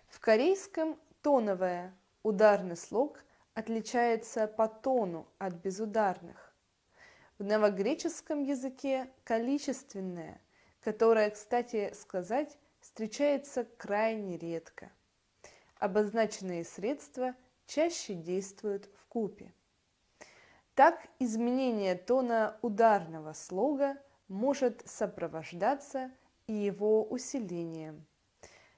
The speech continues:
Такое наблюдается, например, в шведском и литовском языках. В современном русском языке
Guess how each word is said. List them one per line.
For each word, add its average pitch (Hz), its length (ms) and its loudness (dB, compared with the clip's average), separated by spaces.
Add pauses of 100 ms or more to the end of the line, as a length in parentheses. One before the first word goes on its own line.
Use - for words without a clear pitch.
Такое 233 680 6
наблюдается, 214 1200 -2
например, 254 720 -2 (160)
в - 60 -20
шведском 226 840 -6 (200)
и 285 80 -2
литовском 196 920 -2
языках. 185 800 -10 (1120)
В - 60 -20
современном 240 840 2
русском 233 640 0
языке 175 640 -6